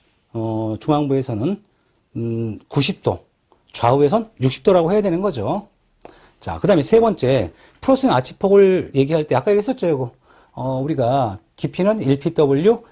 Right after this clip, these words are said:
좌우는 이 피더블유로 해야 되는 거죠. 자, 그 다음에 세, 네 번째, 프로스윙 아치 설치 시 우리 좌석 배치 얼마나 그랬어요? 백사 도라 그랬죠. 자, 다섯 번째,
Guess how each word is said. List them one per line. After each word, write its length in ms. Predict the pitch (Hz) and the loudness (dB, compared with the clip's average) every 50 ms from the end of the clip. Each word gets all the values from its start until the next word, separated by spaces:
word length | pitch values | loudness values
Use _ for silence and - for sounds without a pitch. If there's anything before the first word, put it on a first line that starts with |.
| _ _ | _ _
좌우는 360 | - - 117 113 131 143 143 | -4 0 0 2 2 2 2
이 120 | 117 131 131 | 0 0 0
피더블유로 500 | - 170 - 165 147 139 135 123 123 120 | -2 0 2 2 2 2 2 2 0 0
해야 140 | 151 190 175 | 0 -2 0
되는 180 | 165 147 139 123 | 0 0 -2 -2
거죠. 460 | 113 107 101 92 104 156 208 202 - _ _ _ _ _ _ - - _ _ _ _ _ _ _ _ _ - - - - - - - - | -4 -6 -6 -4 -4 -2 -4 -4 -8 _ _ _ _ _ _ -20 -20 _ _ _ _ _ _ _ _ _ -20 -20 -20 -20 -20 -20 -20 -14
자, 160 | - - 95 95 | -8 -4 0 2
그 60 | 143 | 4
다음에 100 | 175 165 | 2 2
세, 220 | - - 214 185 | 2 2 2 4
네 140 | 120 131 165 | 6 4 4
번째, 560 | 190 233 233 - - 123 147 175 147 95 - - _ _ _ _ _ | 4 2 0 0 0 2 2 2 2 0 -4 -10 _ _ _ _ _
프로스윙 320 | - 254 247 247 262 226 143 | 0 0 0 2 2 0 0
아치 160 | 123 - - | 0 -2 -2
설치 300 | - 220 208 - 208 196 | -2 -2 -2 -2 -2 -4
시 380 | 190 - 202 202 202 196 196 175 | -2 -2 0 2 2 2 2 2
우리 280 | 143 151 139 135 175 - | 0 0 0 0 -2 -2
좌석 420 | - - 104 - - 175 - _ | -4 -4 -4 -4 -4 -6 -6 _
배치 600 | - 165 - - - - 135 131 160 208 208 - - _ _ - | -2 -2 -2 -4 -6 -2 0 2 2 2 0 -4 -10 _ _ -2
얼마나 280 | - 139 185 233 240 | 2 2 4 4 4
그랬어요? 380 | 220 185 165 - - 143 135 131 - _ _ _ | 4 2 0 -2 -2 -4 -4 -4 -6 _ _ _
백사 280 | - 123 120 - - 226 | -4 -4 -2 0 -2 -2
도라 160 | 226 233 226 | 0 2 2
그랬죠. 360 | 202 151 - - - 110 98 - _ _ _ - - _ _ _ _ _ _ _ _ - - - _ - - _ _ | 2 2 0 -4 -8 -10 -10 -12 _ _ _ -20 -20 _ _ _ _ _ _ _ _ -20 -20 -20 _ -20 -20 _ _
자, 140 | - - 95 | -4 -4 -2
다섯 240 | - 151 165 202 202 | 0 2 2 2 2
번째, 640 | - 220 208 - - 135 143 165 151 113 92 - | 0 -2 0 0 2 4 4 4 4 2 0 -4